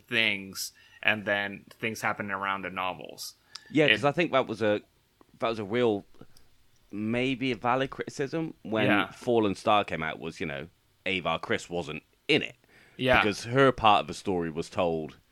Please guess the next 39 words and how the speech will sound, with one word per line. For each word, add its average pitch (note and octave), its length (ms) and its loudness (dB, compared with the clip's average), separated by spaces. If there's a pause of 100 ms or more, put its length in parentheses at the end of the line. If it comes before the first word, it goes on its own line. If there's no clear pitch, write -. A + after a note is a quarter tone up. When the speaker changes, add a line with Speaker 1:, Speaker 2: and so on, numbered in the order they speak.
(480)
Speaker 2:
in A2 200 0
the F#2 60 -2
comics, C3+ 400 0
and - 80 -18
people G#2 200 -8
are G#2 100 2
like, - 20 2
Speaker 1:
Yeah. G#2+ 240 2
Speaker 2:
"Oh, G2 40 -12 (600)
you B2 100 -2
know, G2 200 0 (480)
but - 220 -6
do C#3+ 120 0
I D3+ 100 2
have C3+ 140 -8
to C#3 100 -2
read, B2+ 320 0 (180)
I C3+ 40 -2
shouldn't B2+ 280 -2
have D3 280 0
to C3+ 100 0
read A#2 180 2
everything G2+ 580 0
to - 100 -18
get - 160 0
the F#2 60 -4
whole G2 180 -2
story." E2+ 500 -2 (380)
But A#2+ 80 -8
Speaker 1:
Right. B2 600 8
Speaker 2:
the E3 80 2
thing F#3 240 4
is, A#2+ 140 2
if E3+ 140 -2
you F3 120 0
want D#3+ 320 0
the C3+ 120 4
whole E3 520 0
story, C#2+ 640 -10